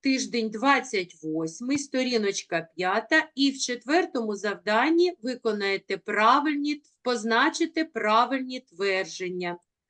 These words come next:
Згадайте вивчений матеріал на уроці і поставте правильні твердження. Ну що, шановні діти,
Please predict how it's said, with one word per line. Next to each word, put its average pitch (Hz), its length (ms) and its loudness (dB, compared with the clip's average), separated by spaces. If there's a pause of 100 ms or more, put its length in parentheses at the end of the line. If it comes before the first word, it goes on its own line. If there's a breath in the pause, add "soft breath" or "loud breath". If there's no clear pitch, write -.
(240)
Згадайте 240 680 2
вивчений 214 580 -6
матеріал 359 640 2
на 349 140 4
уроці 330 680 2 (300)
і 294 120 2 (420)
поставте 294 800 -4 (300)
правильні 220 600 -6 (240)
твердження. 165 680 -12 (600 loud breath)
Ну 359 140 6
що, 359 200 4
шановні 285 540 0
діти, 220 500 -4